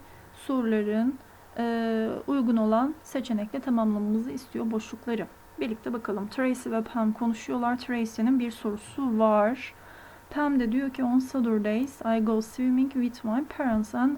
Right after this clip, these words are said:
on Sundays I train with my team." Ne demiş? "Cumartesi günleri yüzmeye gidiyorum. Pazar günleri de takımla antrenman yapıyorum."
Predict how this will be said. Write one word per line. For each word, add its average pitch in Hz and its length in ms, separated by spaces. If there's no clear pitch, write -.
on 254 220
Sundays 285 920
I - 220
train 262 500
with 254 200
my 285 180
team." 226 500
Ne 294 160
demiş? 254 480
"Cumartesi 262 560
günleri 220 300
yüzmeye 226 480
gidiyorum. 269 540
Pazar 262 380
günleri 226 440
de 320 60
takımla 247 500
antrenman 262 540
yapıyorum." 220 600